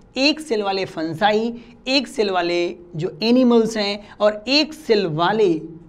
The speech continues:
जितने भी other organism हैं प्लांट ग्रुप के, उन सबको जगह दी गई है। तो ऐसे तो ये खिचड़ी बन चुका है सारे किंगडम सिस्टम का।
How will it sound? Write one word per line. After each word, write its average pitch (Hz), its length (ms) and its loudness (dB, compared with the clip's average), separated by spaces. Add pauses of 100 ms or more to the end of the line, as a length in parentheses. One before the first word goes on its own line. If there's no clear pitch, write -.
(240)
जितने 208 500 -2
भी 294 380 0
other 233 240 0
organism 208 420 2
हैं 214 280 -8
प्लांट 185 260 -2
ग्रुप 208 280 0
के, 254 240 0 (200)
उन 226 160 0
सबको - 460 -4
जगह 160 260 -2
दी 139 160 -4
गई 147 140 -8
है। 160 260 -14 (540)
तो 202 60 -10
ऐसे 165 360 0
तो 226 60 2
ये 240 120 6
खिचड़ी 202 420 0
बन 240 180 2
चुका 233 240 -4
है 220 100 -4
सारे 214 280 -2
किंगडम 208 480 -2
सिस्टम 160 360 -6
का। 156 200 -4